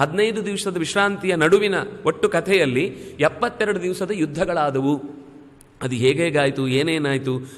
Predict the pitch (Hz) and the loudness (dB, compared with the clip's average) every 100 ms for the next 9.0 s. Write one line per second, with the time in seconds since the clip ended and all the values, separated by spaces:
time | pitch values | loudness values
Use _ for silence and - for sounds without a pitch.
0 | - 143 147 - - 135 220 220 185 180 | -2 2 2 0 -6 -2 -2 2 2 2
1 | 160 185 156 147 151 160 156 139 135 131 | 0 -2 -4 -4 -6 -4 -2 0 0 0
2 | 131 131 131 - - 131 196 - 139 156 | -2 -2 -4 -14 0 4 4 4 2 2
3 | - - - 202 185 165 190 - - - | -4 -14 -4 -4 0 -2 -4 -10 -8 -4
4 | 160 151 139 131 131 - - - 135 147 | -2 0 0 -2 -4 -12 -18 -8 -6 0
5 | 170 196 208 208 170 139 131 - 123 165 | 2 2 2 2 0 -2 -4 -2 0 0
6 | 175 180 180 170 147 147 196 196 185 156 | 2 4 4 2 -2 0 -2 -2 -2 0
7 | 160 185 180 151 - - 196 196 202 175 | 0 0 -2 -4 -12 -6 -6 -6 -6 -4
8 | 170 165 156 147 127 208 226 151 175 - | -4 -4 -4 -4 -2 -4 -2 -6 -6 -12